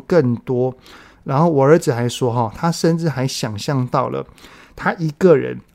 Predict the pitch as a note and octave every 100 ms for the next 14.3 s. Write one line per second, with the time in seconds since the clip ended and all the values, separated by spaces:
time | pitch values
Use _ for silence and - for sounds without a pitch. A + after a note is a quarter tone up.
0 | _ - F#3+ D#3 C#3+ F3 C#3+ B2+ B2+ D#3
1 | D3 A#2 A#2 D3 C#3 C3 C3+ A#2 - A2
2 | A#2 - C3+ C3+ C#3 B2+ - - B2 D3
3 | D3 _ G3 D3 B2+ A#2+ - - B2+ C3
4 | F3 F3+ - A#2 B2 D3 C#3 A#2 A2 C3+
5 | C3 C#3+ D#3 B2 A#2+ - _ - C#3 A#2
6 | A#2 - C#3+ B2+ A#2 B2 - D3+ B2+ A#2
7 | - C3 A2 A2+ A#2 A#2+ - A2+ A2+ D3
8 | - D3 C3 A2+ - B2+ - C3+ - -
9 | - - - - - - C3 C3 F3+ F3+
10 | C3+ A2+ A#2+ A#2 A2+ B2+ B2+ - D#3+ D#3+
11 | C3 - C3 C3 - D3+ A#2 C#3 C3+ B2
12 | A#2+ C3+ G#2+ G#2 D3 C3 A2+ C#3 - -
13 | A#2 C3+ C#3+ C#3 - G2+ G#2+ C3 A#2+ A#2+
14 | A#2+ -